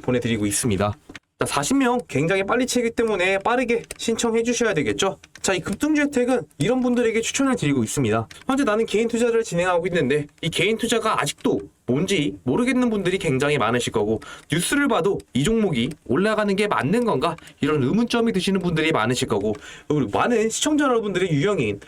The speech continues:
수익이 꾸준하지 못하신 분들이 굉장히 많다라는 겁니다. 자, 어쩔 때는 수익, 어쩔 때는 손실인 분들이 굉장히 많다라는 거예요. 또 돈 주고 유료방에 들어갔는데 나는 유료방에 들어가니까 수익보다 손해만 더 많이 봤다라고 하시는 분들이 굉장히 많다라는 것입니다.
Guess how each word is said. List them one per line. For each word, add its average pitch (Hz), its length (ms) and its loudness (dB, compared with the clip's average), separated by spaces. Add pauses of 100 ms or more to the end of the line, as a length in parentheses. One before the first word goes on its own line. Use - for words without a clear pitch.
(160)
수익이 208 560 0 (100)
꾸준하지 269 460 0
못하신 233 500 0
분들이 196 360 0
굉장히 135 460 0
많다라는 110 480 0
겁니다. 95 380 0 (300)
자, - 100 -2
어쩔 247 160 0
때는 262 240 2
수익, 247 260 0 (220)
어쩔 240 400 0
때는 240 220 2
손실인 302 420 0
분들이 220 380 2
굉장히 131 680 0
많다라는 139 560 2
거예요. 117 360 2 (360)
또 247 220 0 (220)
돈 240 140 2
주고 285 360 2
유료방에 254 420 0
들어갔는데 175 580 0 (160)
나는 139 180 0
유료방에 202 320 0
들어가니까 151 640 0
수익보다 180 640 -2 (280)
손해만 277 440 0
더 - 100 0
많이 156 220 2
봤다라고 147 920 -4
하시는 190 280 -2
분들이 147 460 0
굉장히 139 580 0
많다라는 139 500 0
것입니다. 98 480 0